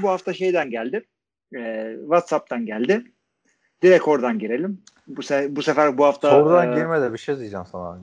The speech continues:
Speaker 2: Geçen yürürken burada şey gördüm. Bu barlar falan açıldı ya. Ama içeride kimse oturamıyor. Sadece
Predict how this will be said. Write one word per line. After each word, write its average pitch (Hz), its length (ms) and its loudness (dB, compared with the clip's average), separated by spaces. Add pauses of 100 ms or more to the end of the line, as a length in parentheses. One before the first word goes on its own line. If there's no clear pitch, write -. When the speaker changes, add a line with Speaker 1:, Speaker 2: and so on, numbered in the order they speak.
Speaker 2:
Geçen 120 320 -2
yürürken 120 720 -8
burada 110 400 0
şey 120 280 -2
gördüm. 92 400 -4
Bu 90 200 -12
barlar 107 520 2 (580)
falan 113 240 -8
açıldı 120 400 -6
ya. 120 240 2 (260)
Ama 110 200 -2
içeride 107 380 2
kimse 107 280 -4
oturamıyor. 98 420 -2
Sadece 92 560 0